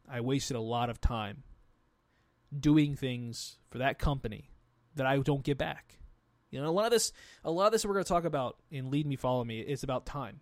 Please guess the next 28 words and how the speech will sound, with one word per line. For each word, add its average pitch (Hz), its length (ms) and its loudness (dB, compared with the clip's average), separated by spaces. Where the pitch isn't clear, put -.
You 139 120 -10
know, 135 60 -6
time 196 280 -4
is 165 80 -6
precious - 380 -2
because, 131 260 -6
guys, 147 220 0
we, 180 100 -4
we 196 80 10
have 190 80 8
a 160 40 2
hundred 196 300 2
years, 131 240 -6
if 151 140 -6
that, 127 220 -4
on 147 160 -4
this 143 140 -2
earth, - 400 -10
and 147 100 -6
that's 160 140 -2
it. 170 160 -2
That's 139 180 -4
it. - 180 -2
We 147 100 0
have 147 120 0
a 135 40 -2
hundred 190 220 -4
years 160 300 -2